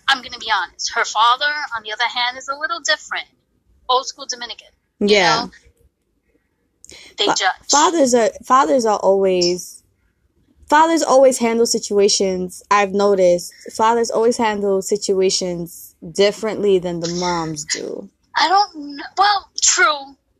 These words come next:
Speaker 1: true. Me growing up, my dad was different. Like, he never judged. My mother, she was judgy. Any little thing, she judged you.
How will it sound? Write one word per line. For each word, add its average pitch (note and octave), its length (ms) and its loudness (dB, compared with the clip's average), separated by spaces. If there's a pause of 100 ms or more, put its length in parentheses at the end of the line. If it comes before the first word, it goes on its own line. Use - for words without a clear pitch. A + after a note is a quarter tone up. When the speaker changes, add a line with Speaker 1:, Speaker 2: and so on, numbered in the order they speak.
Speaker 1:
true. C4+ 640 -2 (840)
Me D4+ 200 -2
growing E4 340 -4
up, D#4+ 300 -4
my G#3+ 420 -4
dad G#3 460 0
was F3+ 760 -10 (160)
different. G#3+ 480 -2
Like, G3 160 -6
he B3 100 -8
never G#3+ 180 -4
judged. F#3+ 440 -2
My F#3+ 120 -2
mother, A#3+ 360 0 (380)
she - 340 -6
was - 280 -10
judgy. F4 880 -8 (960)
Any F#4 280 -2
little F4+ 260 -4
thing, D#4+ 160 -6
she C#4+ 160 -6
judged - 400 -4
you. - 120 -20